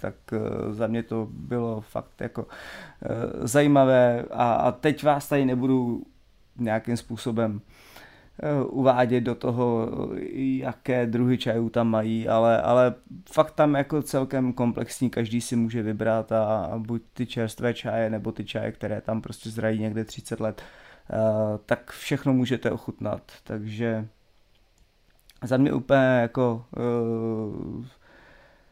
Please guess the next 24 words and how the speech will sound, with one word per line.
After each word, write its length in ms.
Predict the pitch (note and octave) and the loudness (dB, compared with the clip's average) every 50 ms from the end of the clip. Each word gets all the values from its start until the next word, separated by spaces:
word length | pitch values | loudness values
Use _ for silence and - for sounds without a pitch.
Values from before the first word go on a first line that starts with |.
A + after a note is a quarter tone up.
| _ - - _ _ - - | _ -20 -20 _ _ 0 4
jedno 320 | C3 C#3 D3 C3+ D#3 D#3 | 6 8 8 8 6 4
z 120 | D3+ - - | 2 2 2
těch 240 | D#3+ D3+ - - | 0 0 2 4
míst, 340 | C#3+ D3 C#3+ C3 - - - | 6 6 6 6 2 0 2
eh, 200 | D3+ C3+ C3 B2+ | 4 4 4 4
v 80 | A#2+ - | 4 2
Taipei, 400 | D3 C#3 C3+ - - C3+ C3+ C3 | 2 2 2 0 0 -2 -2 -2
které 480 | - - C3 C3 B2+ B2+ B2 B2 B2+ | -2 0 2 4 6 6 4 4 2
určitě 420 | B2+ B2+ B2+ - - B2 - - C3 | 0 -2 -4 -4 -6 -6 -2 2 4
je 160 | B2+ B2+ A#2+ | 4 4 2
potřeba 460 | B2 - A#2 - - B2+ A#2+ - B2 | 0 -4 -8 -6 -6 -4 -2 -4 -4
si 360 | - - - C3 B2+ B2 A#2+ A#2 | -4 -2 -2 0 0 0 0 0
nenechat 520 | A#2+ B2+ C3 B2+ C3 B2+ - B2 A#2 - | 0 0 2 0 0 -2 -2 -4 -4 -4
ujít. 360 | B2+ B2+ B2 A#2+ A#2 A2+ - - - - - - - _ _ _ - | -2 0 0 0 -2 -4 -8 -16 -20 -20 -20 -20 -20 _ _ _ -2
A 120 | B2+ B2+ | 0 2
jinak, 400 | C3 B2+ B2+ C3 B2+ B2+ - - | 4 4 4 4 2 0 -2 -2
eh, 240 | C#3 C3 C3 B2+ B2+ | 0 2 2 0 0
tahle 300 | B2 - C3 C3 C#3+ D#3+ | -2 -2 -2 0 0 0
budova 360 | D3 C3+ C#3 C#3+ C#3 C#3 C#3+ | 0 0 0 0 2 0 0
byla 400 | B2+ A#2+ C#3 C3+ C3+ C3 B2 B2 - _ _ _ _ - _ _ _ _ - _ - | 0 0 2 2 2 0 0 -4 -10 _ _ _ _ -20 _ _ _ _ -20 _ -12
už, 880 | - - B2+ - - - - - - - - - - - - - - C#3 | -8 -8 -8 -8 -10 -12 -12 -12 -14 -14 -14 -14 -14 -14 -12 -8 -6 -4
eh, 60 | B2+ B2 A#2+ A#2+ A#2+ A2+ A#2 G#2+ | -4 -4 -4 -6 -6 -6 -8 -10
v, 300 | - - - - - - | -12 -14 -20 -14 -10 -6
eh, 640 | B2 B2 A#2+ A#2+ A#2 - F#2 F#2+ G2+ F#2+ G2 G#2+ | -6 -4 -4 -4 -6 -6 -6 -6 -6 -6 -8 -10